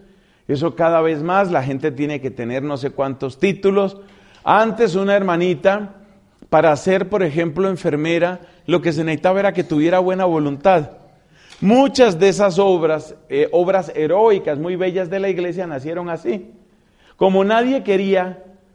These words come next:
tener que ver con los leprosos, y llegan unas hermanas y dicen, "Nosotras nos encargamos de los leprosos", la sociedad decía, "Pues bendito sea Dios, hermana, encárguese usted y nosotras las ayudamos". Y bastaba con la buena voluntad. Pero resulta que el mundo ha cambiado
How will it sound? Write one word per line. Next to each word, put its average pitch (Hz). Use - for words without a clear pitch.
tener 180
que 196
ver 190
con 185
los 156
leprosos, 151
y 160
llegan 208
unas 214
hermanas 175
y 170
dicen, 180
"Nosotras 185
nos 196
encargamos 165
de 180
los 165
leprosos", 165
la 165
sociedad 147
decía, 196
"Pues 214
bendito 208
sea 226
Dios, 208
hermana, 185
encárguese 202
usted 185
y -
nosotras 185
las 151
ayudamos". 135
Y 185
bastaba 196
con 147
la 123
buena 151
voluntad. 120
Pero 139
resulta 156
que 143
el 135
mundo 170
ha 175
cambiado 165